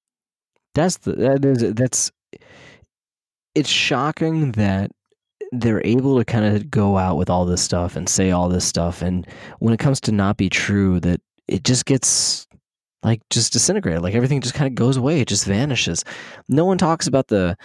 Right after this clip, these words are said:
the thirty-three million dollars the investigation cost. No one talked about the two years of just trying to get people riled up and hate each other. No one brings that up again. And then everybody just kinda gets to walk away to try to find the next thing to pin you down with. Like, "I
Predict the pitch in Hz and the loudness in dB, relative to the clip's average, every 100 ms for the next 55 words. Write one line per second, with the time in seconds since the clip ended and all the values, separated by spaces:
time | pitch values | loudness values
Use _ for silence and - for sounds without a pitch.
0 | - - 107 - 120 120 117 113 92 98 | -20 -6 -4 0 2 2 0 -2 0 -2
1 | 104 90 90 92 92 92 87 87 - 85 | -2 0 0 -2 -2 -2 -2 -4 -2 -2
2 | 87 95 92 85 85 98 113 139 135 110 | 0 -2 -2 -2 0 2 2 2 0 0
3 | 95 - 95 92 147 - 131 113 104 101 | -2 -4 -4 -4 -4 -2 2 4 4 2
4 | 95 87 95 - - 107 98 95 - - | 0 -2 -2 -2 -2 0 0 -2 -4 -6
5 | 101 82 82 80 85 80 82 85 82 82 | -4 -2 -2 0 0 2 0 0 -2 -4
6 | - - 85 76 - 69 65 - - - | -6 -2 -2 -2 -4 -4 -6 -8 -12 -20
7 | - - 131 147 175 175 131 123 123 113 | -12 -2 2 2 2 2 2 2 2 2
8 | 113 143 - 82 58 - - _ _ _ | 2 2 -2 -4 -8 -10 -18 _ _ _
9 | _ _ - 143 143 139 - 127 147 143 | _ _ 0 2 2 2 0 0 2 2
10 | 135 131 - 151 147 143 143 - 131 120 | 0 -4 -4 0 0 0 -2 -2 -2 0
11 | 120 - 107 101 113 131 139 110 - - | 0 0 2 2 2 2 0 -2 -2 0
12 | 107 117 - 120 120 123 139 147 - 113 | 0 0 0 0 2 2 2 0 0 0
13 | 92 85 - _ - 117 107 98 80 82 | 0 -2 -8 _ -4 0 2 2 0 -2
14 | 80 - - - - | -4 -6 -10 -8 -4